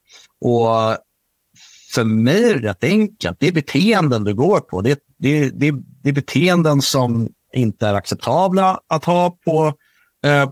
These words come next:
på ett läktare. Jag förhåller mig inte till om det är en kultur, om det är specifika grupperingar eller om det är någonting som man ska få, eh, acceptera på, eh, i, i relation till, till att man får en annan uppsida eller något sånt där.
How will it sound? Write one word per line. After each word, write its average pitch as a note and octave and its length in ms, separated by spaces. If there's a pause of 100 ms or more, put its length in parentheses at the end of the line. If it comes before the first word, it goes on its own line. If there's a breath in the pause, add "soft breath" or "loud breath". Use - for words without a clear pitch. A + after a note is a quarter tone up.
(120)
på D3+ 120
ett C#3 80
läktare. C3+ 360
Jag C#3+ 200
förhåller D3 260
mig C3+ 80
inte A2+ 120
till A2+ 220
om G#2 140
det G#2 100
är G#2 140
en G2+ 140
kultur, F3+ 840
om G#2+ 120
det G#2 80
är G2+ 100
specifika F#2+ 520
grupperingar E3+ 960
eller G#2 320
om G2+ 160
det G2+ 80
är G2 260 (520 loud breath)
någonting A2+ 440
som G#2+ 140
man G#2 180
ska G2+ 320
få, G2 340
eh, F2 360
acceptera G2+ 640
på, G2 400 (220)
eh, G2+ 60
i, G2 420
i G#2+ 320
relation G2 600
till, F#2 420
till G2 320
att F#2 200
man G2+ 180
får G2 240
en F#2+ 100
annan F#2+ 280
uppsida E3 480
eller E3 100
något D#3+ 120
sånt D3 140
där. C#3 240